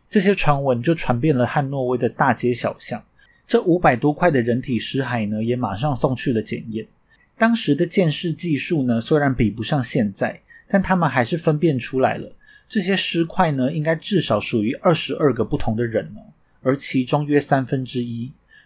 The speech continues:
都可以明显辨别出是青少年男性的遗体。而这些尸块的关节处啊，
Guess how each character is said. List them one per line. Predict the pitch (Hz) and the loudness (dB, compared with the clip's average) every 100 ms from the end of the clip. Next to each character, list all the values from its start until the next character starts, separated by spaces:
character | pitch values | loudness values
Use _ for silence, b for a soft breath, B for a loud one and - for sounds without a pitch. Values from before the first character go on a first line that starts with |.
| b | b
都 | 160 | 2
可 | 160 - | 2 2
以 | 147 | 2
明 | 120 123 135 | 2 0 0
显 | 139 110 | 2 4
辨 | 160 123 | 2 4
别 | 117 110 | 2 0
出 | - 120 | -2 -4
是 | 120 147 | -2 -4
青 | - 151 | -2 -2
少 | 147 165 | 2 2
年 | 120 110 | 2 2
男 | 113 107 | 0 -2
性 | - 143 | -2 0
的 | 110 | 0
遗 | 104 107 | -2 -8
体。 | - - - b b b b b | -12 -16 -18 b b b b b
而 | 143 | 0
这 | 151 185 | 2 0
些 | 190 | 0
尸 | 170 185 190 | 0 0 0
块 | - 160 | 2 2
的 | 139 | 4
关 | 151 156 | 2 2
节 | 139 117 | 2 -2
处 | - 165 120 | -2 0 2
啊， | - - | 2 -2